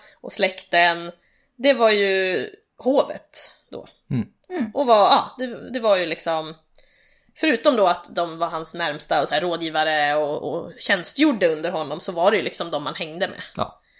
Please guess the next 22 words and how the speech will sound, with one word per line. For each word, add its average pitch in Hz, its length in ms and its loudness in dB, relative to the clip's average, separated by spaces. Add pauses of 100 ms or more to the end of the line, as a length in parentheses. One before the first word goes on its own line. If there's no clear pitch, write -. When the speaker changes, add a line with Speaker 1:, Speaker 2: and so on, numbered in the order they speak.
(160)
Speaker 2:
Hans 117 160 0
Speaker 1:
Det - 60 -4
Speaker 2:
crew. 131 380 4 (120)
Speaker 1:
Hans 302 200 6
Speaker 3:
<laughs> - 20 4
Speaker 1:
crew. 302 240 10
Speaker 3:
Precis. 233 480 6
Speaker 1:
Ja, 285 60 2
men 311 100 6
han 262 100 8
Speaker 2:
Ja. - 40 2 (100)
Speaker 1:
fest-, - 200 2
de 277 140 4
festade 294 340 6
ihop, 262 220 2
de 247 120 0
jagade 254 240 6
Speaker 2:
Ja. 233 140 6
Speaker 1:
ihop, 214 140 2 (180)
de, 190 440 2
ja, 165 160 0
Speaker 2:
Japp. 147 100 -6